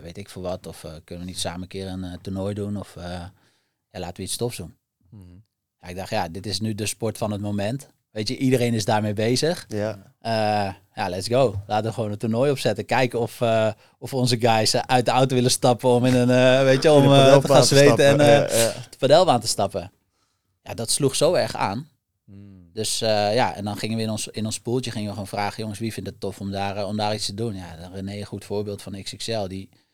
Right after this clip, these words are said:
Speaker 1: k-, kijk, in de, in de autorallies kan hij natuurlijk niet zo heel veel doen met zijn brand. Maar met sporten is natuurlijk één op één.
Speaker 3: Ja.
Speaker 2: Mhm.
Speaker 1: Dus ja, die sluit dan daar weer bij aan en dan gaat die weer daarbij aan. En, eh, dat is eigenlijk heel leuk.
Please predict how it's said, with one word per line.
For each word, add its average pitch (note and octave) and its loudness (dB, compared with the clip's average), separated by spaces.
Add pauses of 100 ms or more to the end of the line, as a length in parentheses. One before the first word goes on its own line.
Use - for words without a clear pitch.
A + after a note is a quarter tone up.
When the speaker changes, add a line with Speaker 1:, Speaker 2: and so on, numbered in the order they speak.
(840)
Speaker 1:
k-, - -20 (160)
kijk, G#2+ -8
in A2+ -4
de, A2 -4
in A#2 -4
de A2+ -2
autorallies G#2 -4 (420)
kan A2+ -4
hij A#2 -2
natuurlijk A2+ -4
niet A#2 -2
zo A#2+ -2
heel A#2 -2
veel A2 -4 (100)
doen A#2 -4
met B2 -4
zijn G#2 -4
brand. G#2+ -4
Maar G2+ -6
met G#2 -8
sporten A2 0
is A2+ -4
natuurlijk A#2+ -4
één C3 -2
op C3 -6
één. B2+ -6 (120)
Speaker 3:
Ja. G3+ -8
Speaker 2:
Mhm. F#2+ -10
Speaker 1:
Dus G2 -4
ja, A#2+ 2
die G#2+ -4
sluit A#2 0
dan A#2+ 0
daar A#2 2
weer A#2 0
bij G#2+ -2
aan A#2+ -2
en G#2 -4
dan G2+ -4
gaat G2 -8
die A#2+ -2
weer B2 2
daarbij A2+ 0
aan. A2 -6
En, G2+ -6 (100)
eh, F#2 -16
dat G2 -14
is - -10
eigenlijk - -6 (100)
heel G#2 -4
leuk. A2+ -6